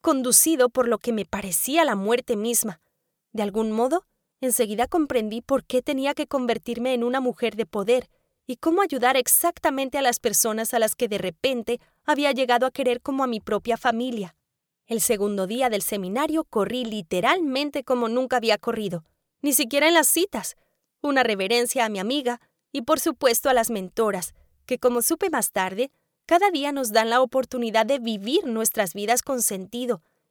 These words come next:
y de no convertirnos en víctimas de una muerte estúpida. Confía en alguien que lo haya probado.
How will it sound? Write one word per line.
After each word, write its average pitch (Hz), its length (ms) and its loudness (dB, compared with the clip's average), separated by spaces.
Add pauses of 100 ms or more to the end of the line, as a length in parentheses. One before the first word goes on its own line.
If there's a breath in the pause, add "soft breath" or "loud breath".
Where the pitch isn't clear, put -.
y 247 120 -2
de 220 80 2
no 269 140 -2
convertirnos 302 760 0
en 214 240 -4
víctimas 220 500 -6
de 233 100 -2
una 240 120 -2
muerte 226 380 -2
estúpida. 185 580 -6 (800)
Confía 226 520 2
en 185 100 -4
alguien 254 440 0 (200)
que 269 140 -4
lo 226 180 2
haya 294 240 0
probado. 190 560 -2